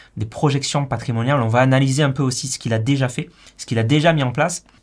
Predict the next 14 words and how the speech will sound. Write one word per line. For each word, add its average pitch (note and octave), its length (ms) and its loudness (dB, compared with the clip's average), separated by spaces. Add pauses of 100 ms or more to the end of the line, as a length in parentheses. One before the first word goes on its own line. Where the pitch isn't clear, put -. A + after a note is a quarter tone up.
Deuxième F3 260 4
objectif, D3+ 500 -2
acheter E3+ 280 -6
mon D3 120 0
premier D#3+ 320 0
logement C3+ 340 0
dans A2 180 -2
deux C3+ 400 0
ans D3 360 -2
après - 280 -4
être C3+ 180 -8
sorti B2+ 320 -6
de A2 100 -2
l'université. A#2 760 -2